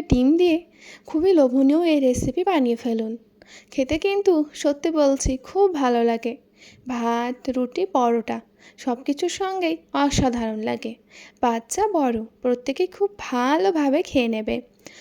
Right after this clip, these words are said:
আসসালামু আলাইকুম বন্ধুরা, আপনাদের সবাইকে কাশ্মীরাজ কিচেনে স্বাগত জানাই। ভিডিওটা শেষ পর্যন্ত দেখতে থাকুন, আশা করছি খুব ভালো লাগবে।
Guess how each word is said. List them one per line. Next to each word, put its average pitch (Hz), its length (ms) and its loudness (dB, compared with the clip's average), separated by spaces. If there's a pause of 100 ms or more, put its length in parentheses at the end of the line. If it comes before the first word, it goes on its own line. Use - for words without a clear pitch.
(160)
আসসালামু 254 600 -2 (120)
আলাইকুম 381 340 2
বন্ধুরা, 370 440 2 (260)
আপনাদের 254 340 0 (100)
সবাইকে 330 420 0 (120)
কাশ্মীরাজ 247 500 -4
কিচেনে 359 380 -2 (100)
স্বাগত 240 320 -2
জানাই। 220 360 -4 (480)
ভিডিওটা 294 380 2
শেষ 277 220 0 (100)
পর্যন্ত 339 340 0 (140)
দেখতে 311 240 0
থাকুন, 370 320 2 (200)
আশা 262 240 -6
করছি 277 260 0
খুব 330 240 -4
ভালো 233 280 -2
লাগবে। 214 340 -8